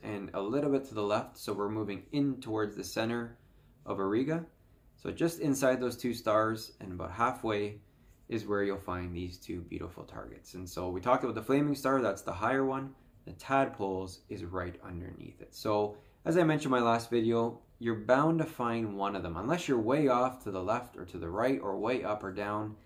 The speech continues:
If you just point your telescope inside left and dead center, you're bound to find one of these. And then you can use an app like Stellarium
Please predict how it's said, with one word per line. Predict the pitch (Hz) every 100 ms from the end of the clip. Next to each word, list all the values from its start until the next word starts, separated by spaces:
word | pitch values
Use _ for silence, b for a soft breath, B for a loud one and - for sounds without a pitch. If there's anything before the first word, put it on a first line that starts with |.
| b b b
If | - 120
you | 151 185
just | 160 156 -
point | 139
your | 113
telescope | 113 113 107 - 98 95 - -
inside | 151 156 135 127 123 113
left | 101 113 - - -
and | 95 87 98
dead | 123 127
center, | - 131 160 170
you're | 113 101
bound | 95 104 107 104
to | 92
find | 95 92 92
one | 90
of | 80
these. | 80 69 - -
And | 107 120
then | 143
you | 147
can | - 113
use | 113 104
an | 87
app | 98 101
like | 95 95
Stellarium | - 95 107 131 143 147